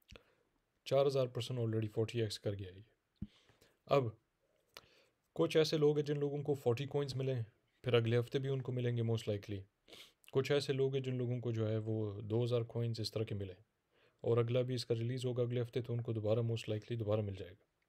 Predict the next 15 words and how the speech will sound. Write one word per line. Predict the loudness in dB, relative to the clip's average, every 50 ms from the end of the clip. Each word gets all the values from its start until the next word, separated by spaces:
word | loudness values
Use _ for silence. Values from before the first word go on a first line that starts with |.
| _ _ -20 -20 -20 -20 -20 _ -20 _ _ _ _ _ -4
अच्छा, | -2 -2 -2 -4 -8 -8 -8 _ _ _ -2
अब | -2 2 6
आप | 6 4 6 4
लोगों | 0 -2 -2 -2
को | -2 -4
दिखाता | -4 0 0 0 0 0 -2 -4
हूँ | -4
मैं | -4 -4 -2
यहाँ | 0 0 0 0 0
पे | -2 -4 -2
जल्दी | -2 -2 -2 -2 -4 -4
से | -4 -4 -4 -4 -4 -4
Discord | -4 -6 -6 -6 -4 -2 0 0 0 -2
के | -6 -10
अंदर | -10 -6 -4 -4 -4 -4 -6